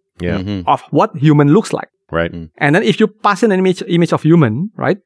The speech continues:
Speaker 3: you got to pass in many, many different variations of human,
Speaker 2: Yeah.
Speaker 3: wearing all different kinds of clothing.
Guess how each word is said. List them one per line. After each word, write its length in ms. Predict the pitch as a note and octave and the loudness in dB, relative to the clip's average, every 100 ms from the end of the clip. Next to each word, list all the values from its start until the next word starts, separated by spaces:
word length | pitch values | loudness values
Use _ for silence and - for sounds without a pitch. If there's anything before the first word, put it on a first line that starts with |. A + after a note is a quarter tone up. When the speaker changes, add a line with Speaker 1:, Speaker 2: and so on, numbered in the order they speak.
| _ | _
Speaker 3:
you 140 | D3 B2+ | -8 -2
got 120 | F#3+ | -2
to 60 | A3+ | 0
pass 200 | D#3 F3+ | -2 0
in 100 | D3+ | 0
many, 200 | D#3+ E3 | 2 2
many 200 | D#3 D#3 | 2 0
different 240 | B2 C#3+ | -2 -2
variations 300 | C3 C#3+ D#3+ | -2 -2 -4
of 80 | C#3 | 0
human, 260 | F3+ - - _ _ | 0 0 -4 _ _
Speaker 2:
Yeah. 120 | F#2 | 0
Speaker 3:
wearing 200 | - D#3+ | 2 2
all 160 | - F3 | 0 0
different 260 | C3+ C#3+ | 0 0
kinds 160 | D3+ C#3+ | 0 -2
of 80 | - | -2
clothing. 320 | F3+ F3 | -2 -2